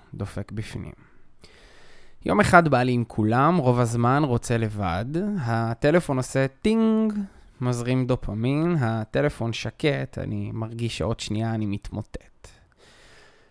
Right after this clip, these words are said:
לפעמים זה מרגיש כמו משחק טניס. לפעמים אני מגיש, לפעמים אני רגיש, לפעמים אני מגן, מפספס כדורים, חובט וחבוט. אולי שווה ללכת לאבחון?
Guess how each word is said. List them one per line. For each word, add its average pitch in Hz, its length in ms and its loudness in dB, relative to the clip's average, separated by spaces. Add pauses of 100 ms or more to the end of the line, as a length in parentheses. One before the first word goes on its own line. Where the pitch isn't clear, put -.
(160)
לפעמים 123 680 2
זה 113 140 -2
מרגיש 110 380 -6
כמו 110 240 -2
משחק 107 420 -6
טניס. - 760 -10 (300)
לפעמים 147 340 4
אני 135 120 4
מגיש, 113 680 0
לפעמים 120 400 0
אני 113 340 0
רגיש, 110 720 -2
לפעמים 120 440 2
אני 123 160 4
מגן, 113 520 2
מפספס 127 560 0
כדורים, 117 680 2
חובט 120 600 2 (960)
וחבוט. 101 680 -2 (1200)
אולי - 200 2
שווה 175 240 2
ללכת 135 400 2
לאבחון? 127 720 -2